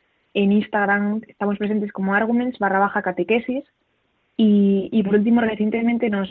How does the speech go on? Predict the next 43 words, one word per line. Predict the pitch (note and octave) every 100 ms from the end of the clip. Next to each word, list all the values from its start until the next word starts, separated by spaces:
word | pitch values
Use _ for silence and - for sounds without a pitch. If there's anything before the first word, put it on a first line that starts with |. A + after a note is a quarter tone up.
| -
nos | G3+ F#3+
hemos | G#3 A3+
abierto | A3+ G#3+
un | A3
canal | G#3 G#3+ G#3+
en | G#3
Telegram | A3+ A3 G3+ G#3 B3 - _ _ -
que | G3
está | G3 F#3+
funcionando | F#3+ G3+ G3+ G3+ G3+ G3
muy | G3 G3+
bien | A3 A3+ - _ _ _ -
y, | G#3 G3 F#3+ F#3 -
y | G3 F#3+
lo | F#3+
que | F#3+
intentamos | F#3 F#3+ G#3 A3
es | A3 -
cada | G#3+ G#3+ G#3+
día, | A3+ A#3+
pues, | F#3+ F#3 -
mandar | F#3 F3+ G3+ G#3 - _ -
los | F#3+ F3+
recursos | F#3 F#3+ F#3 F#3+
que, | - F#3+ F#3+ F#3 - _ _ _
que | F#3+
producimos | F#3+ F#3+ G3+ F#3 -
ese | G3
día, | G3 A3
pues, | A3+ F#3+
a | F3
la | E3+
gente, | F3+ E3 D#3+
¿no? | F#3+ F#3+ -
Como | F3 F3
mucho | F#3 F#3 G3
solemos | F3+ F#3 F#3
mandar | F#3+ F#3+ F#3+
un | G3
mensaje, | F#3+ F#3 F#3 F#3 F3
dos | F3+
al | F3 F3
día | G#3+